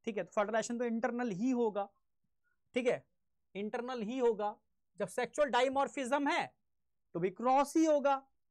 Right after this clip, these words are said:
डेवलपमेंट डायरेक्ट और इनडायरेक्ट में भी, डायरेक्ट क्वेश्चन आता है, इस पे क्वेश्चन आता है, में भी डायरेक्ट, डायरेक्ट भी है, ठीक है, और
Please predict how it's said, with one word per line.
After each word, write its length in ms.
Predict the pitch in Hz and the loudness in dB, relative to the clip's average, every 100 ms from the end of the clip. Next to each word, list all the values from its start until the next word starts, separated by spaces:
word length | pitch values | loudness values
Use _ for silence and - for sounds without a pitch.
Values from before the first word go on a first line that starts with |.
| _ - | _ -6
डेवलपमेंट 640 | 147 240 285 294 330 294 | -2 0 0 -2 -4 -4
डायरेक्ट 580 | 190 208 247 311 _ - _ _ _ | 2 4 4 0 _ -20 _ _ _
और 140 | 240 247 | -4 -4
इनडायरेक्ट 760 | - 233 240 214 208 170 _ - _ _ _ _ | -2 -2 0 2 2 0 _ -20 _ _ _ _
में 320 | 165 185 240 233 | -6 -2 0 0
भी, 200 | 311 330 | 0 0
डायरेक्ट 440 | 220 214 262 277 | 2 2 2 -2
क्वेश्चन 280 | - 220 277 | -4 -4 0
आता 220 | 277 285 | -2 0
है, 140 | 208 - - | -4 -6 -20
इस 80 | |
पे 100 | - | -12
क्वेश्चन 240 | 214 247 285 | -8 -6 -6
आता 180 | 254 226 | -6 -8
है, 60 | |
में 420 | 180 190 240 277 | -6 -4 -2 -2
भी 320 | 208 294 320 302 _ _ _ | -2 0 0 -2 _ _ _
डायरेक्ट, 480 | 143 160 214 269 - | -2 0 2 2 0
डायरेक्ट 380 | 175 202 240 247 | 0 2 2 0
भी 180 | 254 285 | -4 0
है, 160 | 285 285 _ _ _ _ | 0 -2 _ _ _ _
ठीक 120 | 226 | 0
है, 180 | 269 220 _ _ _ _ _ _ _ _ | 0 -2 _ _ _ _ _ _ _ _
और 440 | 185 208 277 370 | 0 4 4 2